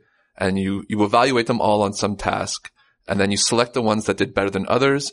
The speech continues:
You mutate them randomly, and then you loop back and then test them all again, and so on and so forth. And then over thousands and thousands of generations, you can evolve robots that are good at the task you're evolving towards. And so this takes human creativity out of the loop.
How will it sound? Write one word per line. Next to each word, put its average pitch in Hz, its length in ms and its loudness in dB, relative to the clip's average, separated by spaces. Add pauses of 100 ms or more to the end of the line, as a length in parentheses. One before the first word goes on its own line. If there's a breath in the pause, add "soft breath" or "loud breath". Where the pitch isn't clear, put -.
(100)
You 104 140 -2
mutate 139 400 2
them 113 200 0
randomly, 101 560 0 (340)
and 104 80 -2
then 104 80 2
you 104 100 2
loop 127 240 0
back 101 360 -2
and 101 140 -2
then 95 140 0
test - 240 -2
them 117 120 -2
all 104 160 2
again, 98 440 0 (320 soft breath)
and 98 200 -2
so 107 160 0
on 101 80 -4
and 98 80 -12
so 107 160 0
forth. 95 320 -4 (260 soft breath)
And 113 100 2
then 117 100 2
over 120 180 2
thousands 117 380 0
and 104 80 -4
thousands 104 320 -2
of 101 60 -10
generations, 98 680 0 (220 soft breath)
you 110 100 -2
can 110 140 0
evolve 104 580 0
robots 101 480 0
that 98 140 0
are 98 100 2
good 98 460 0
at 95 140 -2
the 98 80 -2
task 95 340 -2
you're 95 140 0
evolving 98 460 0
towards. - 420 -6 (240 soft breath)
And 110 100 0
so - 100 2
this 185 160 0
takes - 280 -2
human 135 220 0
creativity 110 580 0
out 95 140 0
of 95 80 -4
the 92 80 -4
loop. 107 320 0